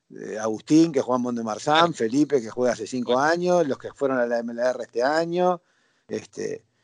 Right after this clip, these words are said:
Speaker 1: cualquiera. Entonces, bueno, si lo pudimos conseguir, será el desafío mantenerlo, pero obviamente que, que vamos a mejorar. A ver, eh, lo vemos con Argentina ahora, más allá de cómo le haya ido en este Mundial a Argentina, este, hemos visto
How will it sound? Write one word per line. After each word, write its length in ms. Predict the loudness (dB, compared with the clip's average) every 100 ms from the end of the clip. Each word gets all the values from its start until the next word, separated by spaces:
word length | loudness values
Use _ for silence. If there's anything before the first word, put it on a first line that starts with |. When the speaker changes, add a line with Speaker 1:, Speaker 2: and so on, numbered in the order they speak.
| _ _
Speaker 1:
cualquiera. 540 | -8 -4 4 8 8 6
Entonces, 340 | 0 0 0
bueno, 240 | 0 -2 -10
si 140 | -14
lo 120 | -12 -2
pudimos 300 | 0 2 4
conseguir, 600 | 2 6 10 10 8 4 _ _ _ _
será 300 | -4 -4 -2
el 80 |
desafío 400 | -4 -6 -2 -2
mantenerlo, 720 | -2 -2 -2 0 2 0 -2 _ _ _ _ _
pero 240 | -10 -4
obviamente 460 | -2 -2 -2 -4 -6
que, 200 | -10 -20 _ _ _ _ _ -4
que 120 | 0
vamos 260 | 0 -2
a 180 | -8 -10
mejorar. 400 | -8 6 8 8 4 -16 -20 -20 -10 4
A 100 | 8
ver, 260 | 8 6 -6
eh, 380 | -10 -10 -12 -18 _ _ _ _ _
lo 500 | -18 -14 -10 -2 6
vemos 220 | 8 8
con 120 | 6 2
Argentina 440 | 2 0 2 8
ahora, 240 | 8 8
más 160 | 2 -4
allá 100 | -2
de 60 | -2
cómo 140 | 0
le 80 | -2
haya 120 | 0
ido 80 | -4
en 60 |
este 160 | -6 -10
Mundial 240 | -4 -2
a 40 | -2
Argentina, 600 | -6 -2 0 2 0 -2 _ _ _ _
este, 540 | -20 -18 -12 -10 -10 -14 _ _ _ _ _ _ _
hemos 280 | -2 0 4
visto 440 | 4 6 4 4